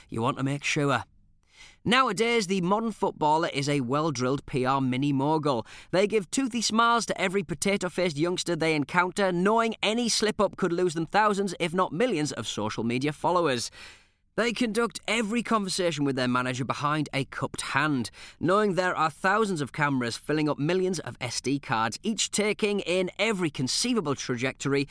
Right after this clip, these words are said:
positioned in every conceivable place. And that's before we get to the scourge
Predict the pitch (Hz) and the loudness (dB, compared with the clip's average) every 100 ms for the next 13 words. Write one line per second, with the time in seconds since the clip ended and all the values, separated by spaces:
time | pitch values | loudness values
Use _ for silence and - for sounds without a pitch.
0 | - - 147 135 175 170 165 147 - - | -8 -6 -2 0 0 0 0 -2 -2 -2
1 | 165 151 139 - 120 131 143 143 175 185 | -2 -2 -4 -2 -2 0 -2 -2 0 0
2 | 143 - 147 196 254 170 196 214 220 202 | 0 -2 0 2 0 0 -4 -2 0 0
3 | 196 180 170 156 - 226 185 180 | -2 -4 -2 -2 0 2 2 0